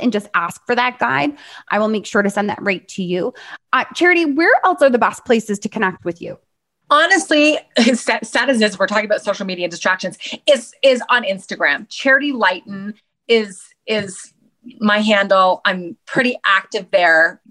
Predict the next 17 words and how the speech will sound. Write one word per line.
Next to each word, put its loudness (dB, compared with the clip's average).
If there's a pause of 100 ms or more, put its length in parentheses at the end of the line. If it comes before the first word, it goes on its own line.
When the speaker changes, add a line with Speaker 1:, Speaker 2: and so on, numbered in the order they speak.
(120)
Speaker 2:
mostly -2
in -6
my 0
D -8
Ms 0
and -2
all 4
those -2
things. -4
And, 2 (220)
and, 2
and 4
in 0
my 2
stories, 2
I'll 2
share 2